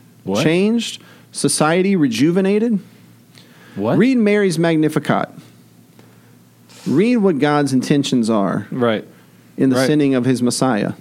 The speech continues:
Speaker 1: Mm-hmm.
Speaker 2: Luke eighteen seven.
Speaker 1: And the
Speaker 2: "And will not God give justice to his elect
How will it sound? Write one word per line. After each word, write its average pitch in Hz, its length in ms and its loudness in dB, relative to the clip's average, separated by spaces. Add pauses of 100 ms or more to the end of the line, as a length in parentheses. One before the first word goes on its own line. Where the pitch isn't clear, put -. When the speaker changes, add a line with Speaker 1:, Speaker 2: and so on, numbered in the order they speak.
(100)
Speaker 1:
Mm-hmm. 101 240 -6 (140)
Speaker 2:
Luke 165 220 2
eighteen 175 400 2
seven. 180 500 0
Speaker 1:
And 151 160 0
the 156 60 0
Speaker 2:
"And 156 120 2
will 180 140 2
not 185 260 0
God 147 280 0
give 131 180 0
justice 143 520 -2
to 175 120 2
his 131 160 2
elect 117 460 0